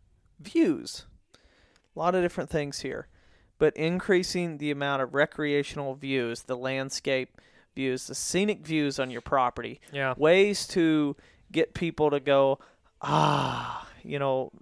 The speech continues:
Speaker 1: eh, what is that George Strait song? "Life's not the moments that," um,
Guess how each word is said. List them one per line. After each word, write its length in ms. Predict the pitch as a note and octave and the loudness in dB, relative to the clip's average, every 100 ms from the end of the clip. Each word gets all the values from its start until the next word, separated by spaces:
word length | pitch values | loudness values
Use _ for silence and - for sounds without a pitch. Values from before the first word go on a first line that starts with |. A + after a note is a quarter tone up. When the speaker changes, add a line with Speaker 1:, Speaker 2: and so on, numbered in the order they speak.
| - | -16
Speaker 1:
eh, 260 | A#2 A#2 | -14 -14
what 260 | - C3 C#3 | -12 -4 -2
is 100 | C3+ | 0
that 220 | C#3+ - | 0 -2
George 300 | C#3+ C#3 C3+ | -2 -4 -4
Strait 260 | - C#3+ C3+ | -4 -4 -2
song? 320 | - C3+ C3 | -4 -4 -2
"Life's 340 | C3 C#3+ - | 0 0 -2
not 260 | D#3 D3 - | -2 -2 -2
the 220 | C3+ C#3 | -4 -2
moments 520 | C#3+ D3 D3+ D#3 - | 0 0 2 -2 -6
that," 180 | - C#3 - _ _ _ _ - | -4 -6 -6 _ _ _ _ -4
um, 460 | C3 B2+ B2 A#2+ | -2 0 -2 -4